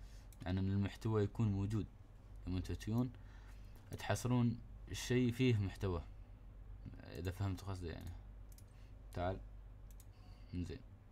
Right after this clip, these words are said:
ثانك يو. كوب.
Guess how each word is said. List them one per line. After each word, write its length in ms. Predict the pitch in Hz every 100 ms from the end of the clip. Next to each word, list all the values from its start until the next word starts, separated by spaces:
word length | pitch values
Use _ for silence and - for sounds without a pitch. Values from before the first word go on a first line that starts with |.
| - - - - - - - - - - - - - - - - - - - - - - - - - - - -
ثانك 280 | 95 92 110
يو. 140 | 120 - - - - - - - - - - -
كوب. 240 | 95 101